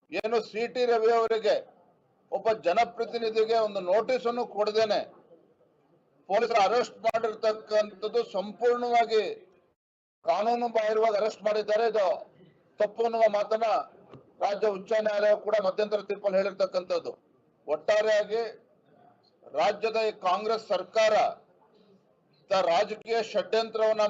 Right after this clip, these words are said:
ಮಾಡಿ, ರಾಜಕೀಯ ಪಿತೂರಿಯನ್ನ ಮಾಡಿ, ಒಬ್ಬ ಜನಪ್ರತಿನಿಧಿ, ಒಬ್ಬ ಸಿ ಟಿ ರವಿ ಅಂತವ್ರ ಮೇಲೆ ಈ ರೀತಿ ಒಂದು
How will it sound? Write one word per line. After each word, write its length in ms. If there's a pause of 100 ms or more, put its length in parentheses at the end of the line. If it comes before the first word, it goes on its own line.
ಮಾಡಿ, 240 (1300)
ರಾಜಕೀಯ 460 (120)
ಪಿತೂರಿಯನ್ನ 580 (120)
ಮಾಡಿ, 240 (1200)
ಒಬ್ಬ 180 (180)
ಜನಪ್ರತಿನಿಧಿ, 800
ಒಬ್ಬ 120 (540)
ಸಿ 160
ಟಿ 120
ರವಿ 200
ಅಂತವ್ರ 280
ಮೇಲೆ 160
ಈ 60
ರೀತಿ 220
ಒಂದು 100